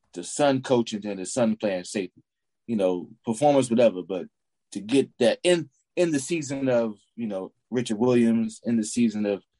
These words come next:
Tiger and his son playing in the tournament that same weekend, you know what I'm saying? A lot of black fathers out here getting represented. The Ball brothers balling out. So, you know, in that spirit,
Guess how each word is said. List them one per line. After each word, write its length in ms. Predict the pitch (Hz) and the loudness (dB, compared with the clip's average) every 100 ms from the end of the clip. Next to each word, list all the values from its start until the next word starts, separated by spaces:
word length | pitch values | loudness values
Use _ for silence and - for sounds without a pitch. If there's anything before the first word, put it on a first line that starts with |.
| _ _ _ | _ _ _
Tiger 360 | 143 123 117 | 0 2 0
and 100 | 113 | -6
his 200 | 113 113 | -8 -12
son 280 | - 120 113 - | -6 -4 -4 -8
playing 380 | 120 117 113 110 - _ _ - | -4 -2 -2 -6 -12 _ _ -12
in 120 | 107 | -12
the 60 | 95 | -4
tournament 400 | 143 123 120 113 | -2 2 2 2
that 160 | 113 | 0
same 220 | 110 120 110 | 0 -2 0
weekend, 380 | 113 117 107 - _ _ _ _ | -2 -2 -6 -8 _ _ _ _
you 60 | 131 | -6
know 40 | |
what 20 | 123 | -4
I'm 40 | |
saying? 120 | 127 123 | -2 2
A 40 | |
lot 120 | 139 | 2
of 80 | 120 | 4
black 240 | 117 110 - | 2 2 0
fathers 240 | 110 98 | -2 -2
out 100 | 98 | -6
here 80 | 98 | -6
getting 180 | 90 95 | -10 -10
represented. 360 | 95 87 104 98 | -10 -6 -6 -6
The 60 | - | 0
Ball 580 | 123 123 120 113 110 | 4 6 8 6 4
brothers 560 | 107 113 117 113 107 - _ _ _ _ _ _ | 0 0 0 -2 -12 -18 _ _ _ _ _ _
balling 300 | 123 113 110 | 0 2 2
out. 220 | 110 110 - _ _ _ | -2 -4 -8 _ _ _
So, 300 | - 95 92 _ | -16 -14 -16 _
you 120 | 120 | -12
know, 180 | 98 82 _ _ _ | -12 -14 _ _ _
in 140 | 131 131 | -2 2
that 160 | 135 | 2
spirit, 420 | - 123 104 90 | 0 -4 -4 -6